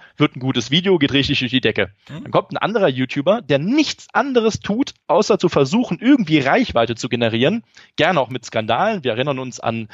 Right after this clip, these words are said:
Speaker 1: Babydelfine, die gegessen worden sind
Speaker 2: <laughs>
Speaker 1: und was auch immer alles. Und der sagt im ersten Impuls erstmal, „Richtig gute Idee, das gibt's so noch nicht, das geht durch die Decke.“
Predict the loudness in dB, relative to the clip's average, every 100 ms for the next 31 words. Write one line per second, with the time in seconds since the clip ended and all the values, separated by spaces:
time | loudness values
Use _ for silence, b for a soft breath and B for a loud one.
0 | B B 0 0 0 0 0 0 -2 -2
1 | 0 0 0 0 -2 -2 2 2 2 -2
2 | -2 -4 -6 -2 -2 -2 -4 -2 -2 0
3 | -2 2 2 2 2 0 -12 B B B
4 | -4 2 4 4 0 0 2 2 0 0
5 | 2 2 0 0 2 2 -2 b b _
6 | _ -2 0 0 -4 -8 -2 0 2 0
7 | -4 _ -6 -4 -2 -2 -4 -6 0 0
8 | 2 -2 -4 b b -2 2 0 0 -2
9 | -2 -2 -4